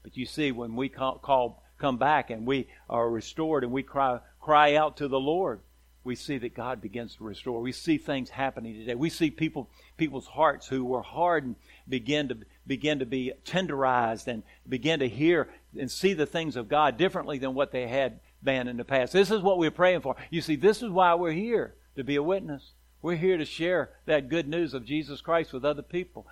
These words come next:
And, and we know some people won't receive it, but we know there's people out there today that need to hear the good news. They're looking for hope,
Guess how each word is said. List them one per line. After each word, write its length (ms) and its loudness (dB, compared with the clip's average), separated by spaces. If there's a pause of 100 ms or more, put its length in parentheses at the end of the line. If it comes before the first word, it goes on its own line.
(120)
And, 200 0 (160)
and 280 -2
we 120 0
know 160 2
some 240 -2
people 360 0
won't 280 -2
receive 460 -2
it, 200 -2 (120)
but 80 -8
we 160 -6
know 220 0
there's 240 -10
people 320 -4
out 160 -2
there 140 -6
today 380 -6
that 180 -14
need 320 -6
to 100 -6
hear 300 -6
the 100 -12
good 220 -8
news. 320 -12 (180)
They're 140 -4
looking 360 -6
for 160 -10
hope, 300 -4